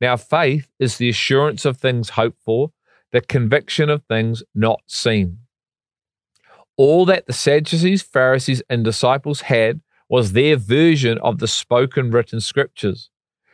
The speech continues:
When Jesus turned up, we see this, and we see them saying,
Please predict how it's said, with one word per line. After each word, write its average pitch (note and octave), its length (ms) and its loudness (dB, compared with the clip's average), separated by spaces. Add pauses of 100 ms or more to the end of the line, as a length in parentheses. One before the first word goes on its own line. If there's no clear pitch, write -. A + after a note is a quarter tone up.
(140)
When G#2+ 140 0
Jesus C#3+ 440 2
turned C3 340 0
up, A#2+ 240 -2 (500)
we B2 80 0
see F#3 340 2
this, B2 380 0 (140)
and B2+ 100 0
we C3 80 2
see D#3 240 2
them C#3+ 160 2
saying, C#3 480 0